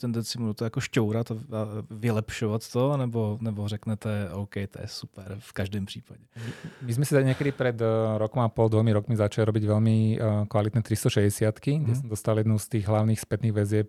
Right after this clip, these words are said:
Speaker 2: práve to, že tá firma za mňou nestíha, že za mňou vlaje, že ja stále chodím s nejakými nápadmi a akurát do tej firmy vnášam zmetok a že nech dám pokoj, aby mi, a oni mi do-, doručia ten úspech. A ja som sa zobral k slovu, takže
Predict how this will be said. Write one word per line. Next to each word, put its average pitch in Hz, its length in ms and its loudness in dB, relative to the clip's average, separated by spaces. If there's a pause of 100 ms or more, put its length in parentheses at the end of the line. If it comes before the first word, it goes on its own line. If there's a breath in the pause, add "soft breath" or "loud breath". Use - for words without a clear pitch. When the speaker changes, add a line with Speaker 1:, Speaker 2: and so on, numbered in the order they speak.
Speaker 2:
práve 107 240 2
to, 104 240 2
že 107 160 4 (480 loud breath)
tá 107 160 -2
firma 113 320 4
za 110 80 6
mňou 113 100 8 (140)
nestíha, 98 400 2
že 101 80 0
za 104 160 2
mňou 110 160 6
vlaje, 107 400 6
že 101 80 0
ja 101 80 0
stále 107 260 -2
chodím 104 220 -2
s 104 80 -2
nejakými 107 320 0
nápadmi 113 720 4
a 104 240 0
akurát 104 320 0
do 101 160 -10
tej 117 80 4
firmy 110 240 4
vnášam 104 400 4
zmetok 107 560 4
a - 80 -2
že 104 80 0
nech 104 240 4
dám 107 240 2
pokoj, 110 400 2
aby 104 140 -2 (100)
mi, 107 80 4 (480 loud breath)
a 123 80 4
oni 117 100 10
mi 120 80 10
do-, 120 300 10
doručia 120 320 8
ten 127 160 8
úspech. 127 480 6 (240)
A - 100 -4
ja 113 60 2
som 131 80 4
sa 117 100 6
zobral 117 380 8
k - 80 -20
slovu, 127 560 6 (480 loud breath)
takže 110 400 6